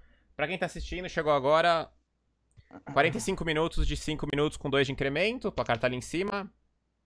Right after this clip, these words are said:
Depois meia hora de três minutos com dois de incremento, blitz também. E pra finalizar, quinze minutos, o, o po-, sempre polêmico bullet,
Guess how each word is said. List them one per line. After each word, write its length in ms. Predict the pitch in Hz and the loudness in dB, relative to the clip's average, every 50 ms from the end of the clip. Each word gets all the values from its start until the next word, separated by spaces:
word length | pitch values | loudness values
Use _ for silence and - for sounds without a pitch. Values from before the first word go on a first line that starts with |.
| _ _ - | _ _ -10
Depois 540 | - - - - 131 139 147 135 - - - | -8 -6 -2 0 2 2 0 -2 -4 -10 -6
meia 300 | 135 131 139 147 143 135 | -2 0 2 4 6 6
hora 240 | 135 139 139 139 | 6 6 6 4
de 120 | 127 - - | 2 -2 -4
três 240 | - 135 139 135 131 | -2 0 0 0 0
minutos 240 | 131 135 135 131 | -2 -2 -4 -4
com 140 | - - 135 | -6 -6 -4
dois 200 | 117 127 135 135 | -4 -2 -4 -4
de 60 | 131 | -6
incremento, 540 | 127 - 123 127 127 143 180 220 233 - 190 | -8 -10 -8 -8 -6 -6 -6 -8 -8 -10 -12
blitz 280 | 165 - 151 185 175 - | -10 -8 -8 -8 -8 -8
também. 400 | - 120 131 156 202 240 254 - _ _ _ _ _ _ _ _ _ _ - | -8 -6 -4 -4 -4 -6 -8 -14 _ _ _ _ _ _ _ _ _ _ -6
E 340 | 151 196 226 - - - _ | -4 -2 -2 -4 -6 -8 _
pra 140 | - 156 - | -2 0 0
finalizar, 720 | - 156 156 156 170 147 147 156 160 175 185 175 - - _ | 0 0 0 0 0 2 2 2 2 2 0 -2 -6 -10 _
quinze 280 | - 196 214 196 165 | -2 -2 0 0 0
minutos, 380 | 170 165 156 165 180 170 - 180 | 0 0 2 2 0 0 -2 -4
o, 140 | 170 147 - - - - | -6 -6 -6 -12 -12 -8
o 320 | 127 123 123 120 123 120 | -4 -4 -2 -2 -2 -4
po-, 160 | 113 - 139 - | -4 -6 -6 -4
sempre 280 | - 165 165 170 165 | -2 -2 -2 -2 -4
polêmico 640 | - - 160 147 139 160 160 156 170 - - 175 156 | -2 0 2 2 4 4 2 0 -2 -6 -6 -8 -6
bullet, 520 | 117 110 151 160 165 170 175 - - - | 0 2 4 6 6 6 4 2 0 -4